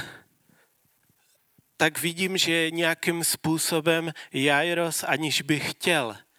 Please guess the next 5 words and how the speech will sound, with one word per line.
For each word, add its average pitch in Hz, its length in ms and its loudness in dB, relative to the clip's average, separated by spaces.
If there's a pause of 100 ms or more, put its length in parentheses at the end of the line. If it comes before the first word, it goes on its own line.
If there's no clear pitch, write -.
(200)
je 120 140 0
vtažen 131 800 -2 (100)
do 120 100 0
toho 123 300 -2
příběhu 131 760 -2